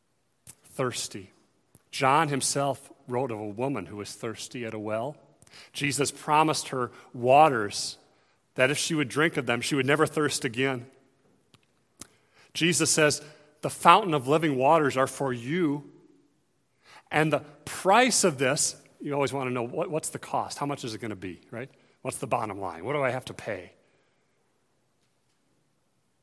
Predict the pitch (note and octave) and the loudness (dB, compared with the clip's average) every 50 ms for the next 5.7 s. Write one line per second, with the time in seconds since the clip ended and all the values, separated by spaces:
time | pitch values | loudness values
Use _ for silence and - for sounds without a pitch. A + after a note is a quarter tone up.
0 | _ _ _ _ _ _ _ _ _ _ _ _ _ _ _ _ _ _ _ _ | _ _ _ _ _ _ _ _ _ _ _ _ _ _ _ _ _ _ _ _
1 | _ _ - - A2+ A2+ C#3 C3 - - A2 - - G#2 - A#2+ A2 - - F#2 | _ _ -12 -6 -2 -2 -2 -2 -2 -6 -8 -10 -12 -10 -10 -10 -10 -10 -14 -18
2 | - - A2+ G2+ G#2 G#2+ F#2+ F#2 - - - - - - - _ _ _ _ _ | -14 -12 -10 -8 -8 -8 -8 -8 -6 -6 -6 -6 -6 -8 -12 _ _ _ _ _
3 | _ _ _ - - - - D#3+ E3+ F#3 F3 - - - D#3+ C3 - D3 C3+ C3 | _ _ _ -12 -4 2 6 8 8 8 6 4 0 0 -2 -4 -4 -4 -2 0
4 | - - - - D3 D3+ D#3 C#3+ B2 - - - - - - - - - - - | 0 0 2 2 2 0 0 -2 -4 -6 -12 -18 -20 -18 -18 -16 -12 -12 -10 -6
5 | - F3 F#3+ G#3 G#3+ F#3 - - D3+ D3 E3 F3+ D#3+ B2+ | -2 0 2 2 2 0 -2 -4 -4 -2 0 2 2 0